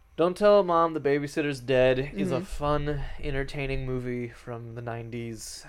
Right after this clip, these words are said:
Speaker 1: Um,
Speaker 2: It's also got some pretty good character development in,
Speaker 1: It
Speaker 2: like, a
Speaker 1: does.
Speaker 2: goofy way.
Speaker 1: Yeah.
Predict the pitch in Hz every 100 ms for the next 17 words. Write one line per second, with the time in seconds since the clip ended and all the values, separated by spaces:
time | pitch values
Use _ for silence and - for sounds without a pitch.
0 | - - - 67 65 67 65 - 147 139
1 | 170 - 175 - 175 180 - 180 - 175
2 | 170 165 - 165 165 170 165 165 165 165
3 | 170 - 180 170 175 170 - 180 170 160
4 | 156 143 - - - 123